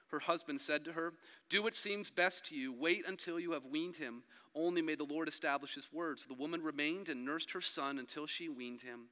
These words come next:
And when she had weaned him, she took him up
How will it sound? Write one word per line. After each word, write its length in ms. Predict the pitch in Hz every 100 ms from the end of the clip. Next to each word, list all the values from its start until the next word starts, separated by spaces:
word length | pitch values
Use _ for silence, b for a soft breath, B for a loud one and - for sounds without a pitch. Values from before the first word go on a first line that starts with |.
| B B B B B
And 160 | 131 135
when 200 | 151 185
she 160 | -
had 160 | 185 151
weaned 240 | 156 160
him, 120 | 165 143
she 160 | 135
took 240 | 123 175 202
him 140 | 175
up 240 | 147 160